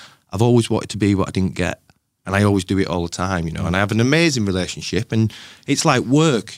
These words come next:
you create what you want by what you put in. Do you know what I mean? I'm here today, I knew what my expectations were 'cause you put 'em to me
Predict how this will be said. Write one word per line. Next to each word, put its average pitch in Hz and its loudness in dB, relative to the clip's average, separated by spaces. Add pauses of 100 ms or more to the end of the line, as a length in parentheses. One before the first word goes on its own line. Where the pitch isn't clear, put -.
you 135 2
create 139 0
what 101 -4
you 101 -2
want 117 -2
by 92 -4
what 104 -4
you - -14
put - -12
in. 80 -10
Do 73 -18 (680)
you 123 -6
know 139 0
what 139 -2
I 135 -2
mean? 107 0 (220)
I'm 170 2
here 156 4
today, 117 0
I 120 2
knew 131 2
what - -2
my 110 -2
expectations 113 -4
were 85 -2
'cause 98 -4
you 156 4
put - -6
'em 113 -2
to - -2
me 101 2